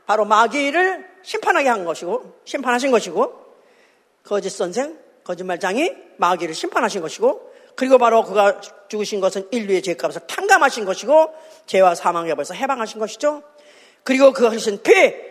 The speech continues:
그 피는 영혼이 받아들이게 하시고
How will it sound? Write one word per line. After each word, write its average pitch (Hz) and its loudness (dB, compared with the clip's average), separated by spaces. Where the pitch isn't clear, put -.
그 359 4
피는 403 4
영혼이 247 0
받아들이게 214 2
하시고 247 -2